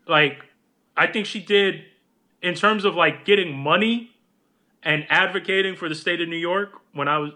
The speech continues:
you know, when I lived there, like, getting the stuff in there, she proved anybody that was mad about the fact that she wasn't from New York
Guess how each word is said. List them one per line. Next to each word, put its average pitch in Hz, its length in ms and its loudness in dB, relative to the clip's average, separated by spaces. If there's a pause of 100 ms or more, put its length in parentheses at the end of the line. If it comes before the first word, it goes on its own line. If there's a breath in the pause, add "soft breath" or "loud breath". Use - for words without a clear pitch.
you 156 140 -4
know, 143 160 -4
when 139 100 -6
I 143 100 0
lived 156 220 0
there, 170 240 4
like, 120 240 -2
getting 165 240 2
the 170 60 -8
stuff 180 260 0
in 190 80 -4
there, 196 180 -2 (200 loud breath)
she - 360 2
proved 247 680 0 (360)
anybody 190 760 2
that 160 240 0
was 135 160 -8
mad 156 280 4
about 143 460 -2
the 143 60 -8
fact 147 300 -2
that 131 100 -10
she 135 320 -10 (240)
wasn't 147 360 -4
from 147 200 -4
New 156 80 -4
York 165 460 -2